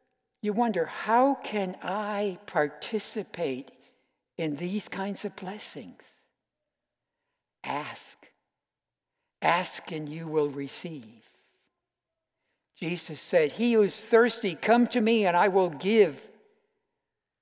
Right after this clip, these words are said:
to drink of the well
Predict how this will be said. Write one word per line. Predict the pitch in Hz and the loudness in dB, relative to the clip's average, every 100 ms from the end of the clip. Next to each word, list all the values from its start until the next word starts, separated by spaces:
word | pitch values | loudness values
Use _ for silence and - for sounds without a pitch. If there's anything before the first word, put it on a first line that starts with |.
| _ | _
to | - | -14
drink | 139 180 180 113 - - _ _ _ _ _ _ _ _ - | -10 -6 -6 -6 -12 -20 _ _ _ _ _ _ _ _ -18
of | 131 | -16
the | 139 | -14
well | 139 139 131 127 - | -8 -8 -8 -12 -16